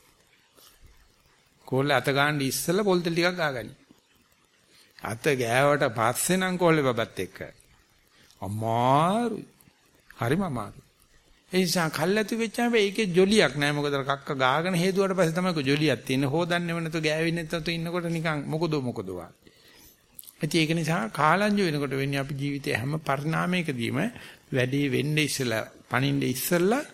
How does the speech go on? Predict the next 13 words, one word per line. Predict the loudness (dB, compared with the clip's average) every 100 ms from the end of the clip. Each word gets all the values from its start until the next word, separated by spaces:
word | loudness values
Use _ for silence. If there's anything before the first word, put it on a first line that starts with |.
| -20 -20 -8
හිතා | -6 -2 0
බලන | 0 0 0
තැනට | -4 -6 -6
එනවා. | -8 -10 -18 _ _ _ -20 _ _ _ _ _ _ _ _ _ _ -14 -10
ඒකට, | -4 0 0 0
ඒකට | 0 0 0 0 0 0 -4 -10 -20 _
මේකේ | -6 -4 -4 -2 -4
තියෙන | -4 -4 -2
ගුණේ | 2 2 4 0
කියලා | 2 0 2
ඉවර | -2 -4
කරන්න | -6 -10 -12
බෑ. | -16